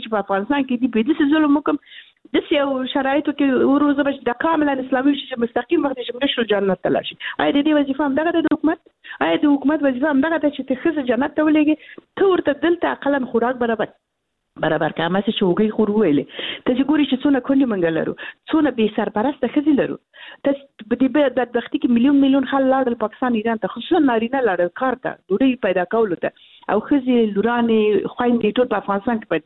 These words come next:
دي. دوی ښایي څه وکړي؟ بیرته د هر، اه، کار دپاره هغه، اه، مسافر، اه، محرم خپل چې په ایران کې مزدوري کوي، هغه راوغواړي؟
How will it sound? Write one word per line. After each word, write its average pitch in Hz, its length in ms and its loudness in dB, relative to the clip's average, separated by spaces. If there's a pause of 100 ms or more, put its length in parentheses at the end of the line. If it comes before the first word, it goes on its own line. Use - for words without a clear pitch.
دي. - 60 -20 (480)
دوی - 160 -4
ښایي 269 220 0
څه - 40 -2
وکړي؟ 247 320 -4 (560)
بیرته 311 340 0
د 247 80 -2
هر، 285 460 0
اه، 226 340 2
کار 262 260 -2
دپاره 247 500 -2
هغه، 226 140 -2
اه، 208 360 -2
مسافر، 202 500 -2
اه، 196 800 -2
محرم 208 420 0
خپل 220 160 -2
چې 220 80 -4
په 202 120 -2
ایران 220 240 0
کې 220 80 -6
مزدوري 196 380 0
کوي، 226 160 2
هغه 220 140 0
راوغواړي؟ 311 500 0